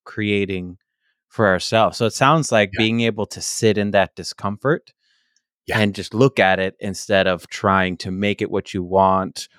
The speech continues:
Speaker 1: or panic over it. Like, that's something I've always said about worry. People are like, "Well, are you worried?" And I was like, "Well, is worrying about this gonna help me in any
Speaker 2: Right.
Speaker 1: way?" And it does the opposite. But it's, I think it's natural. I'm not gonna say don't worry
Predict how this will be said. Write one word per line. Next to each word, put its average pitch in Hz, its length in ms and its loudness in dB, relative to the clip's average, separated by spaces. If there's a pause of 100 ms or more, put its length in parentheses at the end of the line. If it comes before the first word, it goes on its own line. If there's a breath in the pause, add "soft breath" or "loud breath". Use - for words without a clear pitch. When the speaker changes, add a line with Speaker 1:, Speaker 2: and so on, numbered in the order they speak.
(120)
Speaker 1:
or 101 100 -2
panic 101 540 0
over 90 320 -2
it. 95 140 -2
Like, 98 240 2 (180 loud breath)
that's 151 160 2
something 156 320 2
I've 110 140 2
always 104 240 0
said 101 160 0
about 92 340 -4
worry. 90 560 -2 (460)
People 113 160 2
are - 20 6
like, 120 100 0
"Well, 110 120 6
are 107 100 6
you 101 140 0
worried?" 107 460 2
And 104 140 -2
I 95 100 4
was 95 120 -4
like, 87 220 -4
"Well, 98 220 -2
is 95 180 -4
worrying 107 480 4
about 92 320 0
this 92 160 -4
gonna 92 200 -6
help 90 360 -4
me - 340 -12 (480)
in 92 160 0
any 90 220 0
Speaker 2:
Right. - 20 -8 (240)
Speaker 1:
way?" - 160 -18
And 101 320 0 (160)
it 98 160 0
does 95 200 2
the 90 100 -2
opposite. 80 540 -10 (460 soft breath)
But 147 160 4
it's, 165 200 -2
I 175 80 0
think 233 160 -4
it's 165 160 -2
natural. 135 800 -2
I'm 127 140 -4
not 131 140 -4
gonna 123 160 -4
say 117 220 2
don't 123 280 4
worry 113 540 0